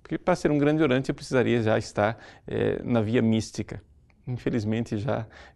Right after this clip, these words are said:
eh, vou patinando há alguns anos nessa via purgativa, tentando me purificar, tentando ser uma pessoa um pouco melhor. Mas crescer na vida de oração é crescer no amor.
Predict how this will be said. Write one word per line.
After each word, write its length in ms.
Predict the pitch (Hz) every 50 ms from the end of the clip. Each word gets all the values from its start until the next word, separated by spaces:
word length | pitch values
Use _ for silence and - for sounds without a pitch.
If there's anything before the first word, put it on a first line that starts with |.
| - -
eh, 100 | - -
vou 280 | 101 104 92 113 117 113
patinando 800 | - - 113 - - - 117 107 104 104 107 107 107 104 110
há 40 | 110
alguns 500 | 107 - 110 - - 143 139 123 104 95
anos 360 | 113 110 110 107 107 - - - - - - _
nessa 300 | - 107 104 - - 104
via 180 | 98 104 107 107
purgativa, 720 | - - 110 104 107 107 101 - - 110 104 101 107 107
tentando 420 | - 110 110 104 - 107 104 104
me 120 | 104 104
purificar, 580 | 98 - - 110 107 - - 104 - - 101 98
tentando 320 | - 107 92 - 104 101
ser 120 | 95 - 107
uma 100 | 101 95
pessoa 420 | - 104 - - - 107 107 107 - - - - - _ -
um 140 | 117 110
pouco 520 | 92 - 110 110 110 - 113 104 - - - _ _ _ _ _ _
melhor. 680 | 113 113 113 117 117 117 113 107 101 101 101 - 101 - - _ _ _ _ _ _ _ _ _
Mas 440 | - 135 135 143 147 143 - - - _ - - - - - - _ _ _ _ _ _ _
crescer 760 | - 135 131 127 113 - - - 120 110 107 107 107 - - - _ _ _ _ _ _ _ _ _ -
na 300 | 113 110 113 123 131 131
vida 280 | 113 117 107 101 98
de 100 | 92 92
oração 540 | 98 92 95 92 - - 131 127 113 98 92 - - _ _ _ _ _ _ _ - - _ _
é 160 | - 131 131
crescer 500 | - - 123 120 - - - - 104 101
no 80 | 107 113
amor. 320 | 107 98 101 - -